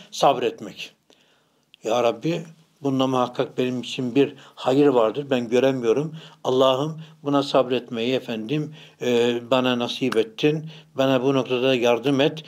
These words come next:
Efendim şikayetlenmeyeyim. Ağrından da beni muhafaza et. Daha büyüğü gelmesin ya Rabbi." diye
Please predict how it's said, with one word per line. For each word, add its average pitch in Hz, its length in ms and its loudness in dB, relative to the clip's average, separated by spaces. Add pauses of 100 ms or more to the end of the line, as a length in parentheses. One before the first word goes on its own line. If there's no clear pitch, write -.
(220)
Efendim 131 300 0
şikayetlenmeyeyim. 127 1160 2 (280)
Ağrından 139 640 2
da 123 100 -2
beni 123 140 -2
muhafaza 120 480 -2
et. 123 200 0
Daha 127 280 2
büyüğü 123 220 -2
gelmesin 123 540 -2
ya 113 180 -2
Rabbi." 110 240 -6
diye 202 300 2